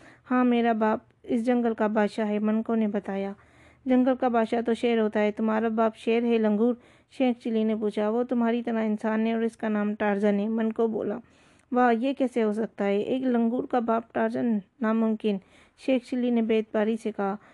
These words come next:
"وہ میرا دوست اور اس جنگل کا بادشاہ ہے۔ بادشاہ باپ کے برابر ہوتا ہے، بے وقوف انسان۔" "اچھا، تمہارا با-، تمہارے بادشاہ کی رعایا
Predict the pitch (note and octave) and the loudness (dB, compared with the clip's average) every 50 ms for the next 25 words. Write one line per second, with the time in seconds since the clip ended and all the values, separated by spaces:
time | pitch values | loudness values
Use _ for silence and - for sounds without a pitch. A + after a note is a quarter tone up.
0 | _ _ _ _ C#4 C4 C4 C4 B3 A#3+ B3 A#3+ A3+ A#3+ A#3 A#3+ A#3 B3 A#3 A3+ | _ _ _ _ -2 0 2 2 2 2 2 2 2 2 0 2 0 0 0 0
1 | A3+ G#3+ A3+ A3 A3 A3+ A3+ A3+ - A3+ A3 A3 G#3+ G#3 G#3 - - G#3 G3+ G#3 | 0 0 0 0 0 0 -2 0 0 0 2 2 0 0 0 -2 -4 -4 -2 -2
2 | G#3 G#3+ A3+ A3 G#3 A3 A3+ - - B3+ B3 B3 A3+ A#3+ A#3 A#3 A#3 - - A#3 | -2 -2 -2 -2 -2 -2 -4 -4 -2 -2 -2 0 2 2 0 0 0 -2 -4 -2
3 | A3 A3+ G#3+ G#3+ G#3+ G#3 A3+ A3 G#3+ G#3 G#3 - G3+ G3 G3 G3 - - _ C#4+ | 0 0 2 2 2 2 2 2 2 0 0 0 0 2 2 0 -2 -6 _ -2
4 | G#3+ A3+ A3 A3 G#3+ - - A3+ - A3 A3 G#3+ G#3+ - A#3 A#3 A#3 A3 G#3 - | 0 2 2 2 0 -2 -4 -2 -2 -2 -2 -2 -2 -2 -2 0 0 0 -2 -4
5 | - - - - - - - - - - - - - _ _ _ _ _ _ _ | -8 -16 -18 -18 -16 -16 -16 -16 -16 -18 -20 -20 -20 _ _ _ _ _ _ _
6 | _ _ _ _ _ _ _ _ _ _ _ _ - B3 - - C4+ C4 B3 - | _ _ _ _ _ _ _ _ _ _ _ _ -8 -8 -4 0 2 2 2 4
7 | C4 A#3+ A#3 A#3 B3 B3 A#3+ A#3+ A3+ A3+ A#3 - - - - _ _ _ _ - | 2 2 4 4 2 2 2 2 2 2 2 0 -4 -10 -20 _ _ _ _ -20
8 | B3 - - A#3 A3+ A3 A3 A3 A3 B3 C4 A#3 A#3 A3 A3 A3 - C4+ C4+ - | -16 -6 -2 0 2 2 2 2 2 2 2 2 2 2 2 2 2 0 0 2
9 | C4+ B3+ G#3+ G#3+ G#3 G#3 G#3+ A3 A#3 B3+ C4 C4+ | 2 2 4 4 4 4 4 2 2 0 0 -2